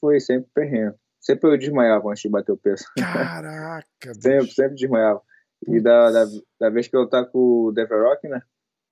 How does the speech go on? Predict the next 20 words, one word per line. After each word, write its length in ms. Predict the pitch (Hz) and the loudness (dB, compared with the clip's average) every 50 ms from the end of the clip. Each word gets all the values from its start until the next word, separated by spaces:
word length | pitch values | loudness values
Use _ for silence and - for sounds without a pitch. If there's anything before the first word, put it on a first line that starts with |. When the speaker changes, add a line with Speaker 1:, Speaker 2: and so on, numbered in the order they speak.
| _ _ _ | _ _ _
Speaker 1:
Em 80 | 98 95 | -10 -6
maio, 320 | 95 101 110 123 135 135 - _ _ _ _ _ _ _ _ _ - | -4 0 0 0 0 -2 -6 _ _ _ _ _ _ _ _ _ -4
eu 120 | - 113 | 0 0
apaguei 1120 | 120 123 - _ _ - 139 139 135 127 113 110 120 123 127 139 147 151 160 170 190 180 - _ _ _ _ | 0 0 -2 _ _ -2 0 0 0 0 -2 0 2 2 2 2 2 0 0 0 0 -2 -8 _ _ _ _
e 60 | - | -2
eu 100 | 123 139 | -2 -2
só 160 | 139 - 151 135 | -2 -2 -6 -4
fui 140 | - 143 135 | -2 -2 -2
acordar 300 | 135 - 139 135 139 139 | 0 2 2 2 2 0
no 60 | 147 | -2
hospital 520 | 147 143 - - 131 131 - 123 127 139 | -6 -4 -4 -4 -4 -2 -2 0 0 0
depois 380 | 143 135 120 - - 110 110 - | 0 -2 -4 -2 -2 -4 -4 -4
que 140 | - - 107 | -6 -6 -6
tomei 320 | 104 - 113 107 107 110 110 | -4 -4 -2 0 0 0 0
um 140 | 110 104 95 | 0 -2 -6
soro, 300 | - _ - 113 113 113 | -6 _ -2 0 0 -2
um 40 | 110 | -2
coquetel, 400 | - 104 104 104 _ - 107 113 | -4 -6 -6 -6 _ -4 -4 -4
os 80 | 117 - | -4 -4
caramba. 280 | - 120 107 107 - | -6 -6 -6 -6 -10